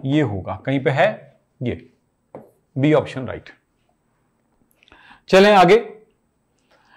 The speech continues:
निम्न अभिक्रिया, ये है आपका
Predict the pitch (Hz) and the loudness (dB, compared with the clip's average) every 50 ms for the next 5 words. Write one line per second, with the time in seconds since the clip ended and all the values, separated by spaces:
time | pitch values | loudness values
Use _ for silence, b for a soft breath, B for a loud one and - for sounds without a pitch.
0 | b b b 156 170 202 247 262 262 254 262 254 - - - - _ _ _ _ | b b b 0 4 6 6 6 6 6 4 4 0 -4 -10 -20 _ _ _ _
1 | - 165 147 160 185 190 190 196 202 202 208 196 196 240 254 254 233 - - - | 0 0 2 4 2 2 4 4 6 6 6 6 6 6 6 6 4 0 2 4
2 | 185 208 233 185 151 160 170 165 - - 180 165 165 165 | 4 6 6 6 6 6 4 2 0 2 4 4 6 4